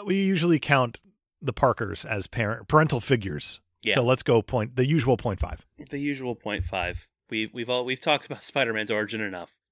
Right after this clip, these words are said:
Speaker 2: to know. Female characters.
Speaker 1: None.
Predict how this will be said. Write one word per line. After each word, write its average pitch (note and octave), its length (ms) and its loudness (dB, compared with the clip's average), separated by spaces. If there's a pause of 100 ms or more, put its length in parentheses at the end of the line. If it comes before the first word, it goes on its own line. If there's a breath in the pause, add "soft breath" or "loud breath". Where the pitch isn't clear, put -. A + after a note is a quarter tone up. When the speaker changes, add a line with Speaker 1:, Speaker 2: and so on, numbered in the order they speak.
Speaker 2:
to A#2 120 -8
know. - 240 -12 (360)
Female A3 400 -2
characters. - 760 -4 (320)
Speaker 1:
None. A#2+ 380 4